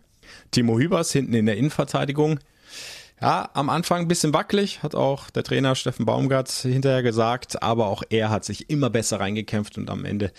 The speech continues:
im Grunde fast jedes Luftduell hinten gewonnen. Sicherer Abräumer im Aufbauspiel.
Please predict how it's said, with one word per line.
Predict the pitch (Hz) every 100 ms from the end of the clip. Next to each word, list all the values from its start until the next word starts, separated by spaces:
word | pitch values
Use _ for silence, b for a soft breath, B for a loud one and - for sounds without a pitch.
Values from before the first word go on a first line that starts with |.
| B B B B B _
im | 92
Grunde | 87 107 98
fast | - 95 107
jedes | 110 104 101
Luftduell | 117 - - - 104
hinten | 98 110 98
gewonnen. | 95 87 98 104 104 101 _
Sicherer | - 92 120 120 104 101
Abräumer | 101 - 101 104 104 101 98 B B B -
im | 123
Aufbauspiel. | - 107 - 107 - - 104 101